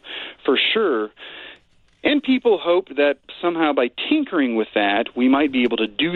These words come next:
something about, um, family structure. I think looking back on welfare reform, it probably,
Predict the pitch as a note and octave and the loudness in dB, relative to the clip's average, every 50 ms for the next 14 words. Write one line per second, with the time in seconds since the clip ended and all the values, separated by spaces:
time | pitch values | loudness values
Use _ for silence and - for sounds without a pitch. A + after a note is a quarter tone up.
0 | E3+ - - D3+ C3 - - A#2+ A2+ G#2+ F#2+ G#2+ G#2 G#2 G#2 G#2 - - - - | -2 0 0 -2 -2 0 -2 0 0 0 2 2 2 2 0 0 0 -2 -4 -6
1 | - - - - _ _ _ _ _ _ - A#2+ A2 G#2 - - - F#3 G#3+ A3 | -6 -12 -20 -20 _ _ _ _ _ _ -4 -2 -2 -2 -4 -2 -2 0 0 2
2 | G3+ E3 C3+ - - - B2 G2+ F#2+ - - - G#2 F#2+ G#2 A#2 - _ _ - | 0 0 0 0 0 0 0 0 0 -2 -2 0 2 2 2 0 -2 _ _ -20
3 | - - - - - - - - - - D3+ E3 - A#3+ A#3 A3 - _ _ _ | -20 -20 -18 -18 -20 -20 -20 -8 -4 -4 -2 0 0 0 0 -2 -4 _ _ _
4 | _ _ _ D3 D#3 G#3 A3+ - G#3+ F3+ D3+ D#3+ E3 F3 F3 - E3 D3+ C#3+ C#3 | _ _ _ -2 0 0 0 0 -4 -2 0 0 0 0 -2 -2 -4 -6 -2 0
5 | C#3+ D3+ D3+ D#3 D3+ - D3 C#3 C3+ C3 B2 - - F3+ F3 D#3+ D3+ D3 C#3+ C3+ | 2 2 2 2 2 2 2 2 2 0 -2 0 0 2 2 4 4 2 2 0
6 | C3 C3 C3 _ _ _ _ C#3 F3+ - - - - D4 C#4 A#3 A3+ F#3+ F#3 F#3 | 0 -2 -4 _ _ _ _ -2 -2 -2 -2 -2 -2 0 0 -2 0 0 0 0
7 | F3+ D#3+ - | 0 -4 -6